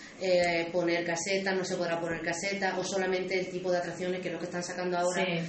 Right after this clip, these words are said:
Speaker 1: hacer feria con atracciones para los críos. Entonces, pero vamos, aparte de eso, nosotros ya para, si Dios quiere, para septiembre, eh, haz-, algo para los niños dentro del campo de fútbol, de,
Speaker 2: Que
Speaker 1: para
Speaker 2: te
Speaker 1: bañarse, algo ponemos.
Speaker 2: que lo que se pueda hacer se, se va a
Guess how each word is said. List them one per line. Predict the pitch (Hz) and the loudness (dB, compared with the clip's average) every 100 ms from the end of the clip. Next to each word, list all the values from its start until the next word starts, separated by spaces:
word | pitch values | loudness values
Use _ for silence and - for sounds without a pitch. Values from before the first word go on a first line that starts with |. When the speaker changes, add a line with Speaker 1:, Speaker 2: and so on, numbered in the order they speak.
| - | -6
Speaker 1:
hacer | 180 190 180 | -4 -2 0
feria | 185 190 190 | 0 0 2
con | 180 | 0
atracciones | 160 160 156 180 180 185 | 0 -2 -2 0 0 0
para | 170 165 | -2 -2
los | 160 170 | -4 -2
críos. | 190 190 208 - - - - | 0 0 -4 -8 -14 -16 -8
Entonces, | 175 185 202 | -4 -2 0
pero | 208 165 | 2 2
vamos, | 185 | 2
aparte | 156 160 156 175 | 0 -2 -2 0
de | 156 | 2
eso, | 170 190 180 | 0 0 -4
nosotros | 156 160 170 160 | -4 -6 -6 -4
ya | 160 156 160 160 | -2 0 -2 -2
para, | 160 151 151 147 147 | -2 -2 -2 -4 -6
si | - 147 | -6 -6
Dios | 156 | -4
quiere, | 156 151 | -4 -2
para | 156 156 156 | -2 0 -2
septiembre, | 151 151 - 175 170 170 175 - - - - - - | -4 -8 -4 -2 0 0 0 -4 -8 -16 -18 -14 -4
eh, | 170 | 0
haz-, | 160 151 - | 0 -2 -4
algo | 175 185 185 180 | 0 2 4 4
para | 170 160 | 4 2
los | 156 156 | 2 2
niños | 170 190 190 180 | 4 4 4 4
dentro | 180 180 180 | 4 2 4
del | 175 175 | 6 4
campo | 180 175 180 | 2 0 2
de | 175 | 2
fútbol, | 175 196 196 190 190 190 190 190 - - | 0 0 6 6 8 4 2 -2 -8 -6
de, | 190 180 180 180 | 2 6 8 8
Speaker 2:
Que | - | 6
Speaker 1:
para | - | 4
Speaker 2:
te | - | 6
Speaker 1:
bañarse, | 180 185 196 196 - 202 | 6 6 6 4 2 2
algo | 226 233 233 | 2 4 2
ponemos. | 196 185 170 | 2 2 2
Speaker 2:
que | 208 | 4
lo | 208 208 | 4 4
que | |
se | 202 175 | 2 4
pueda | 233 262 | 6 6
hacer | 262 269 277 | 6 4 4
se, | |
se | 233 | 4
va | |
a | 208 | 2